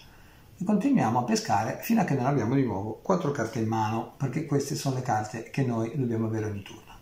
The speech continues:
ok? Inoltre, se nel mazzo ci sono meno di quattro carte, in tutto, tra riciclate e coperte, peschiamo tutte le carte rimaste.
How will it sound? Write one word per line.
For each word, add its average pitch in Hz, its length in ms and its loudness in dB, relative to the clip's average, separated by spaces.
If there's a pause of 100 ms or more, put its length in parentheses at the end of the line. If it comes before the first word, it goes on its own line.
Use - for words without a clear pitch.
(260)
ok? 135 420 2 (960)
Inoltre, 127 400 2
se 139 140 0
nel 139 100 6
mazzo 131 300 2
ci - 120 -8
sono 113 280 0
meno 180 300 6
di 117 100 0
quattro 113 340 -2
carte, 110 800 -2 (420)
in 117 180 2
tutto, 117 600 -2
tra 113 160 0
riciclate 110 460 -2
e 101 40 -4
coperte, 127 720 -4 (440)
peschiamo 131 420 2
tutte - 160 -4
le 117 60 0
carte 110 260 0
rimaste. - 540 -4